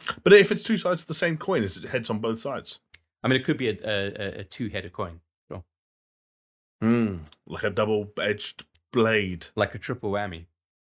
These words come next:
Speaker 1: Like a quadruple
Speaker 2: Bypass.
Speaker 1: cheeseburger. Yeah. <laughs> Well, that's what
Speaker 2: <laughs>
Speaker 1: I've got, I've got plenty of years left ahead of me, Chris. I can,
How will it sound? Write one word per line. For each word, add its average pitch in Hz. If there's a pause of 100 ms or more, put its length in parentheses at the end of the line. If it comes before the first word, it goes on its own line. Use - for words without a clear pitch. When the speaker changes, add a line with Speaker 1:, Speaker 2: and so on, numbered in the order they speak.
(1160)
Speaker 1:
Like 101
a 107
quadruple 104 (580)
Speaker 2:
Bypass. 101
Speaker 1:
cheeseburger. 90 (100)
Yeah. 110
<laughs> -
Well, 233
that's 269
what 208 (800)
Speaker 2:
<laughs> - (960)
Speaker 1:
I've 117
got, 113
I've 117
got 123
plenty 127
of 113
years 117
left 110
ahead 104
of 95
me, 95
Chris. 98
I 98
can, 98